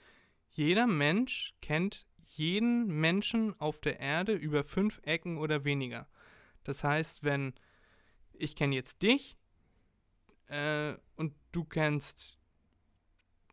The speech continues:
deine Freundin und deine Freundin kennt auch wieder jemanden und so und dann, äh, kenn ich irgendwann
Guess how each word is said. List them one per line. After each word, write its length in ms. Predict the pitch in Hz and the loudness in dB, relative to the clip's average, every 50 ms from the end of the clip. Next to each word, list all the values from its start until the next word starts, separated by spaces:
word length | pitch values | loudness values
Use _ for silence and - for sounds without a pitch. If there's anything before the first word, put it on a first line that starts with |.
| _ _ _ | _ _ _
deine 220 | - 131 127 127 | -8 -8 -6 -8
Freundin 440 | - - - 170 196 226 226 220 214 | -8 -4 0 4 6 6 6 6 4
und 200 | 151 143 147 139 | 2 0 -2 0
deine 160 | 143 143 143 | 0 0 -2
Freundin 320 | 139 - - 151 139 139 135 | -2 -4 -4 -4 -4 -4 -6
kennt 160 | - 143 139 | -8 -6 -2
auch 180 | - 185 185 - | 0 0 0 0
wieder 120 | 196 180 | 0 0
jemanden 400 | 180 180 180 180 180 175 156 139 | 2 2 2 2 0 0 0 -2
und 140 | 160 160 156 | -2 -4 -2
so 200 | - 165 160 151 | -2 -2 -2 0
und 220 | 113 143 151 143 151 | -2 -2 -2 -2 -2
dann, 320 | 143 143 147 147 151 147 - - _ _ _ _ _ _ _ _ _ _ | -2 0 -2 -2 -4 -6 -8 -14 _ _ _ _ _ _ _ _ _ _
äh, 500 | - 135 139 139 143 143 147 143 - - - _ | -12 -8 -8 -6 -6 -6 -6 -6 -8 -10 -12 _
kenn 220 | - - 160 160 147 | -2 0 0 0 2
ich 340 | - 175 180 - - - - | 0 0 0 -2 -4 -12 -4
irgendwann 720 | - 170 170 165 165 156 143 - 151 151 151 151 151 156 | 0 0 2 2 2 0 0 0 0 0 2 0 -2 -4